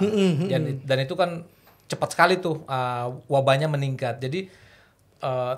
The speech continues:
Speaker 2: tahu-tahu ada regulasi pemerintahan, oh,
Speaker 1: Harus kerja di
Speaker 2: harus
Speaker 1: rumah.
Speaker 2: kerja dari rumah.
Speaker 1: <laughs>
Speaker 2: Jadi mayoritas perusahaan itu belum ready juga. Nah, begitupun juga kita sebagai,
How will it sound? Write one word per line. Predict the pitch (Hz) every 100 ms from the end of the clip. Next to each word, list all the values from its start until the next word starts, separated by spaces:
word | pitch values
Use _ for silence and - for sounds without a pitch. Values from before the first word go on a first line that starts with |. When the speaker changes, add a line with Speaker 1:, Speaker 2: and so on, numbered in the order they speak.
| 139
Speaker 2:
tahu-tahu | 135 175
ada | 147 135
regulasi | 135 131 131 143 - _ _ -
pemerintahan, | 131 135 165 196
oh, | 196 - - -
Speaker 1:
Harus | 143 147
kerja | - 185
di | 185
Speaker 2:
harus | 196 226
Speaker 1:
rumah. | 233 208 185
Speaker 2:
kerja | 180
dari | 151
rumah. | 160 - 143 -
Speaker 1:
<laughs> | 131
Speaker 2:
Jadi | 143 190 - - - - 139
mayoritas | 139 143 208 - - -
perusahaan | 170 151 165
itu | 254
belum | 226 170
ready | 156 147 151
juga. | 175 208 151 143 143
Nah, | 135
begitupun | 131 135 165 226
juga | 185 147 143
kita | - 160
sebagai, | 185 151 139 135